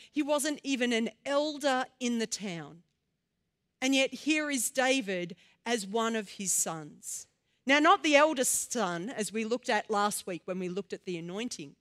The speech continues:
of David. He was son number eight. Now, if you were around last year for our Revelation series, you would have heard that numbers are important.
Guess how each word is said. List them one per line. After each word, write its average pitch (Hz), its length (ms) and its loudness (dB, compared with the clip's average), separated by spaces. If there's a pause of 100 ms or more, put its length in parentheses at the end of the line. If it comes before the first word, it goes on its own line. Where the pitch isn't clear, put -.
of 165 200 -10
David. 135 420 -14 (280)
He 381 280 6
was 370 180 2
son 247 580 2
number 208 540 -2 (180)
eight. - 460 -12 (720)
Now, 285 240 4
if 311 160 -2
you 381 160 4
were 359 240 4
around 262 380 2
last 220 420 2
year 214 160 -6
for 202 340 -4
our 196 240 -4
Revelation 226 800 0
series, 143 680 -4 (460)
you 302 80 2
would 427 120 6
have 381 280 2
heard 349 460 4
that 247 220 2 (360)
numbers 359 760 6
are 269 320 2
important. 226 920 -4